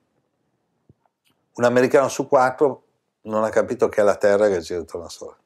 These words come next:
Quindi noi stiamo già viaggiando, a velocità spettacolari. In questo istante stiamo viaggiando.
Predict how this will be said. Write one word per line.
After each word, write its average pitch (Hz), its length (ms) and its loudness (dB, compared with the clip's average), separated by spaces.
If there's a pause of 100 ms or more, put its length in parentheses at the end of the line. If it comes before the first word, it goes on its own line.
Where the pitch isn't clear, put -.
(120)
Quindi 127 200 -2
noi 165 100 2
stiamo 127 180 2
già 127 160 4
viaggiando, 82 720 -2 (480)
a 113 160 0
velocità 127 540 0
spettacolari. 110 1000 -2 (1500)
In 110 160 -8
questo 135 280 0
istante 135 540 0
stiamo 127 320 2
viaggiando. 113 640 0